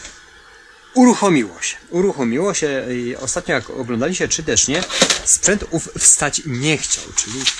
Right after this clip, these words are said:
czyli był problem z zasilaniem, w ogóle się dioda podania tego zasilania nie, nie świeciła. Ale czy to będzie wszystko funkcjonować?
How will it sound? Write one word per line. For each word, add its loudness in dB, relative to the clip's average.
czyli 0
był 0
problem 0
z 0
zasilaniem, -2
w -10
ogóle -2
się -2
dioda -4
podania 0
tego -8
zasilania -6
nie, -2
nie 0
świeciła. -2
Ale -8
czy 4
to -10
będzie -4
wszystko -6
funkcjonować? -6